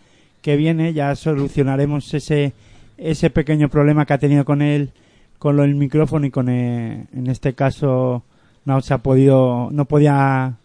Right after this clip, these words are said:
ella nos escuchaba, pero no podíamos, eh, escuchar su voz, pero la semana que viene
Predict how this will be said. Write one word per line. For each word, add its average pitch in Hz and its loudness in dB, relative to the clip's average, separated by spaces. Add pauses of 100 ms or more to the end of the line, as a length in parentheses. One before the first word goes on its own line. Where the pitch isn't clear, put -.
(440)
ella 170 4
nos 165 0
escuchaba, 165 -2
pero 135 -2
no 143 2
podíamos, 143 0
eh, 151 -6
escuchar 156 0 (480)
su - 0
voz, 175 2
pero 175 2
la 151 2
semana 151 -2
que 147 -2
viene 147 0